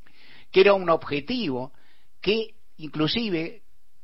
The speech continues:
encastraba con... Eh, una visión de nacional que, que la gente tenía que hacerse nacional pronto,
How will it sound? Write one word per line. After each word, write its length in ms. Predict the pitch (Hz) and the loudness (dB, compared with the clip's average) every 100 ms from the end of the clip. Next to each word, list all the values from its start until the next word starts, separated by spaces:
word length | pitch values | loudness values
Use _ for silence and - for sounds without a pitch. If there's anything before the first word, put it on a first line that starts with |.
| - - - - - - - - - - - - - - - - - - | -12 -12 -12 -12 -12 -12 -12 -12 -12 -12 -12 -12 -14 -12 -12 -12 -12 -4
encastraba 880 | 175 180 170 - 220 202 107 98 104 - - - - - - | -2 0 0 2 2 2 0 -4 -10 -12 -14 -14 -12 -12 2
con... 460 | 185 202 240 233 - - | 8 8 6 -6 -12 -10
Eh, 680 | - 139 135 135 131 127 120 - - - | -2 0 0 0 0 0 -2 -6 -10 -2
una 200 | 226 226 | 2 2
visión 320 | 190 220 233 | 2 -2 -2
de 80 | 202 | 0
nacional 320 | 170 214 240 | -2 -2 -4
que, 100 | 196 | -6
que 80 | 185 | -4
la 120 | 170 | -6
gente 320 | 214 240 202 | -6 -6 -6
tenía 380 | - 151 208 196 | -6 -8 -8 -8
que 80 | 139 | -8
hacerse 480 | - 180 160 233 - | -6 -8 -8 -10 -8
nacional 580 | 131 - 120 135 165 - | -8 -8 -8 -8 -8 -10
pronto, 540 | - - 80 82 - | -2 -2 -2 -12 -14